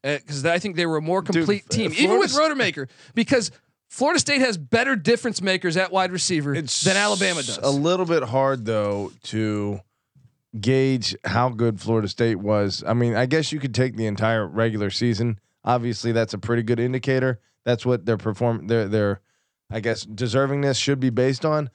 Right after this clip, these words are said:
Speaker 2: They looked like absolute dog shit against Georgia, but obviously, how much can you take away from that? I think you can take away some. Although I think Georgia, Kirby Smart is showing the ability to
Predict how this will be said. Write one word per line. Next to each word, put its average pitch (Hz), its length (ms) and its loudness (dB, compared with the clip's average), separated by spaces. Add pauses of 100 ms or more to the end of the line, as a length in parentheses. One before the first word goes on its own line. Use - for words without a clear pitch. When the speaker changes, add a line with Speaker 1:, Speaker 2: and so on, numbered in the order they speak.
(420)
Speaker 2:
They 165 220 2
looked 247 480 0
like 180 380 0
absolute 160 640 0
dog 160 300 2
shit 127 400 -2
against 131 400 -2
Georgia, 113 480 0 (380)
but 127 340 2 (260)
obviously, 127 540 0 (340)
how 127 160 2
much 131 220 -2
can 131 100 -2
you 117 80 0
take 120 240 0
away 117 160 2
from 113 100 -4
that? 127 100 0
I 165 40 0
think 214 160 -4
you 185 80 -6
can 147 140 -4
take 131 180 0
away 117 220 2
some. 113 260 -2 (560)
Although 135 300 2
I 135 80 2
think 135 300 -4
Georgia, 123 580 2 (840)
Kirby 156 200 0
Smart 143 320 0
is 113 80 -4
showing 123 600 0
the 120 100 0
ability 117 460 0
to 104 400 -2